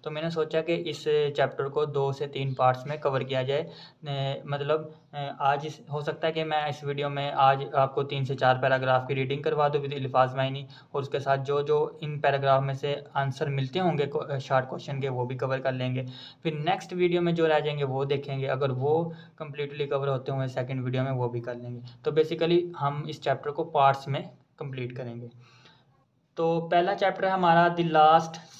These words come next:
Sermon of रसूलुल्लाह ख़ातमुन नबिय्यीन सल्लल्लाहु अलैहि व आला आलिहि व अस्हाबिहि वसल्लम। यहाँ पे ख़ातमुन नबिय्यीन क्यों लिखा है, सबसे पहले हम इसके ऊपर,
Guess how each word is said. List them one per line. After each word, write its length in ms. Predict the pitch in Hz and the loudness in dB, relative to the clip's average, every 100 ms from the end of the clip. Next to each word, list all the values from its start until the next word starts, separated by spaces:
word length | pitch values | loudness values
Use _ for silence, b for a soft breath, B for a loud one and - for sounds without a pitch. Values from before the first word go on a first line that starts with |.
| - | 2
Sermon 440 | 156 156 165 170 | 2 4 0 2
of 180 | 156 151 | 0 0
रसूलुल्लाह 680 | 151 - 170 175 151 135 135 | -4 -2 2 2 2 2 0
ख़ातमुन 680 | 135 - 160 160 185 185 175 | -2 0 0 2 -2 0 0
नबिय्यीन 680 | 143 139 135 135 139 165 - - | 0 -2 -2 -2 -4 -6 -12 -18
सल्लल्लाहु 960 | _ - 196 202 196 175 156 147 143 156 | _ -4 -2 2 2 4 6 6 6 0
अलैहि 520 | 165 143 139 151 160 | 0 -4 -2 -4 -2
व 100 | 151 | -2
आला 600 | - 143 143 147 156 B B _ | 0 2 2 2 0 B B _
आलिहि 440 | 147 139 139 139 160 | -2 0 0 -2 -2
व 120 | 156 | 0
अस्हाबिहि 720 | 151 - - 139 139 143 160 | -2 -6 -4 -2 -2 -4 -4
वसल्लम। 580 | 139 - 123 120 120 120 B B B B B _ _ _ _ _ - | -6 -4 -2 -2 -4 -8 B B B B B _ _ _ _ _ -4
यहाँ 220 | 170 190 | -2 0
पे 120 | 196 | -2
ख़ातमुन 480 | 202 185 180 - 196 | -2 -2 -2 -4 -4
नबिय्यीन 420 | 190 180 190 196 180 | -4 -4 -6 -8 -6
क्यों 180 | 202 | -2
लिखा 280 | 175 160 139 | -2 0 2
है, 60 | 131 | 2
सबसे 220 | 139 151 | 0 -2
पहले 180 | 156 156 | 0 -2
हम 100 | 156 | -4
इसके 220 | 147 160 | -2 -2
ऊपर, 400 | 156 156 - - | 0 -2 -4 -18